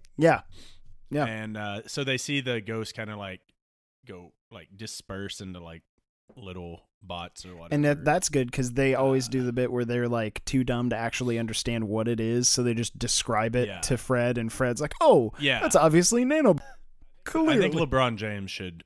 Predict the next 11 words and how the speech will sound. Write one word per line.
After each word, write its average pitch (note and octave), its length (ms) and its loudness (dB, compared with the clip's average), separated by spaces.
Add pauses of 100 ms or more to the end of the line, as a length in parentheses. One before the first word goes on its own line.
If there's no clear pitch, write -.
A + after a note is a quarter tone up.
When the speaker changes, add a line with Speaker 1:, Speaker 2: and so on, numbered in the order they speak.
Speaker 2:
be G#2 120 -10
the F2+ 140 -8
one F2 180 -12
who A#2 160 -4
Speaker 1:
Yeah. G#2 300 2
Speaker 2:
says, - 160 -16
"Oh, D#3 180 -2
that's A2+ 220 -8
nanobots." F#2 840 -10
<laughs> - 80 -12 (600)
I, C3 240 0